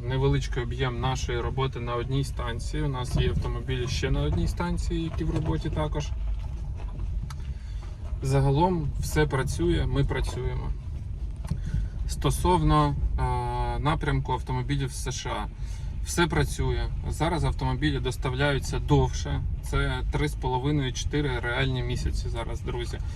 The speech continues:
По морю питань немає, але Клайпеда, ми зараз будемо возити тільки через Клайпеду,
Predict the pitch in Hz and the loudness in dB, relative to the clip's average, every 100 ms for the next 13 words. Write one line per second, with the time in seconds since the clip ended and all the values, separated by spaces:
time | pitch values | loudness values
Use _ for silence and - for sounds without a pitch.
0 | - - 151 165 143 120 117 131 151 147 | -4 2 4 6 4 2 0 2 2 4
1 | 139 147 175 175 165 147 - - 135 - | 4 2 2 2 0 0 2 2 2 2
2 | 156 180 165 156 151 147 147 143 139 147 | 2 4 4 4 4 4 4 4 6 6
3 | 143 135 139 139 139 131 139 135 131 135 | 6 6 4 4 0 0 2 2 2 2
4 | 135 - 139 127 127 123 | 0 0 0 0 0 0